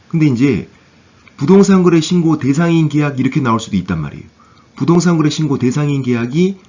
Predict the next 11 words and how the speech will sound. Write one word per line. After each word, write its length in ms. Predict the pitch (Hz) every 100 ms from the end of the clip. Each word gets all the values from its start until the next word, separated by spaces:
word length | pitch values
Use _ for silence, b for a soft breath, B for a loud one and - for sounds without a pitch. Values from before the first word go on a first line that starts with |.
| -
매매 300 | 110 139 135
계약, 280 | 135 139 135
공급 320 | 104 101 -
계약. 240 | 85 65 _ _ _ -
같은 240 | 104 143
말인 200 | 147 139
거 100 | 117
알고 180 | 90 104
있어야 260 | 95 92 82
돼요. 220 | 92 - _ _ _ _ _ _ _ _ _ _ _ -
또 340 | 160 160 -